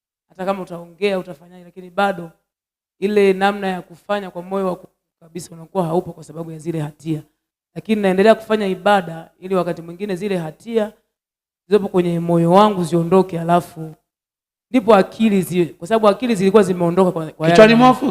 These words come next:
Speaker 2: unakwambia hatia zinaondokaje?
Speaker 1: Kwa kufanya, wakati mwingine kwa kufanya kinyume cha yale ambayo nilikuwa nafanya.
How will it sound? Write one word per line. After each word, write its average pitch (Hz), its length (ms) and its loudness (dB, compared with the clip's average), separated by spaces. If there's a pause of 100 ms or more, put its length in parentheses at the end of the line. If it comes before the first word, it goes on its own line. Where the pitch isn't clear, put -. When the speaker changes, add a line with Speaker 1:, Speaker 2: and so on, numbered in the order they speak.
Speaker 2:
unakwambia 190 480 4
hatia 165 420 2
zinaondokaje? 127 580 -10 (2250)
Speaker 1:
Kwa 226 100 8
kufanya, 226 680 2
wakati 196 280 -2
mwingine 208 520 -2
kwa 175 160 -2
kufanya 170 800 -2 (120)
kinyume 196 440 -6
cha 165 500 -10
yale 180 280 2
ambayo 165 180 -8
nilikuwa 160 260 -10
nafanya. 156 380 -16